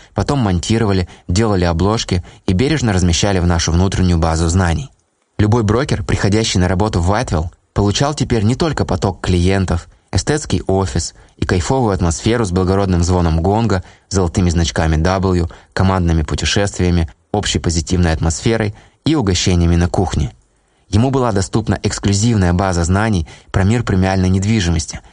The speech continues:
с десятками лекций и дополнительных материалов. Это было частью моей долгосрочной H R-стратегии, в которой система развития и совершенствования брокеров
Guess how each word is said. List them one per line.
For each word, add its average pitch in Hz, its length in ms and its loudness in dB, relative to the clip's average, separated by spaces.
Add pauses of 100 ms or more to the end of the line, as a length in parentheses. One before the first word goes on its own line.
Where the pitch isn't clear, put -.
с - 80 -8
десятками 90 500 0
лекций 90 480 -2 (220)
и 147 80 0
дополнительных 87 640 0
материалов. 80 640 -2 (720)
Это 104 180 -2
было 117 220 2
частью 117 480 -2 (180)
моей 104 160 2
долгосрочной 104 640 0
H - 120 -4
R-стратегии, 107 680 -2 (340)
в - 60 -16
которой 104 300 -2
система 98 440 -2
развития 92 440 0
и - 20 0
совершенствования 85 720 0
брокеров 101 460 -2